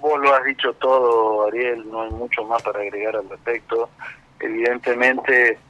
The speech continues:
todo este tipo de estamento, la verdad es, no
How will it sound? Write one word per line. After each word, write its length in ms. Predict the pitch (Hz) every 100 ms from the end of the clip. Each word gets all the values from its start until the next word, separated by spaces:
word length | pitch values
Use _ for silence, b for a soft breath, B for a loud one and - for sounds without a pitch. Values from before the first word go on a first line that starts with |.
| _ _
todo 320 | 165 165 151
este 200 | 135 127 120
tipo 300 | 139 135 120
de 100 | 117
estamento, 680 | - 120 139 151 151 135
la 100 | 123
verdad 440 | 117 120 131 135 127
es, 200 | 127 117 - 110
no 160 | 113